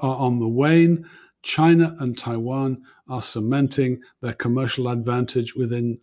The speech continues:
Northeast Asia. These numbers tell their own story. Political pressures from the U S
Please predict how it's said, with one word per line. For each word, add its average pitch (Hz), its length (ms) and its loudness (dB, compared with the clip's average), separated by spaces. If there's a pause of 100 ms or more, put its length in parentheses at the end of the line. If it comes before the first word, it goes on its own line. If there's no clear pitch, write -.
Northeast 117 420 -6
Asia. 113 380 -4 (2000)
These 185 320 6
numbers 185 340 6
tell 180 220 2
their 160 140 2
own 147 160 2
story. 135 480 -2 (1080)
Political 165 500 -2
pressures 156 420 -4
from 139 160 -6
the 127 80 -4
U 127 240 -2
S 160 340 -8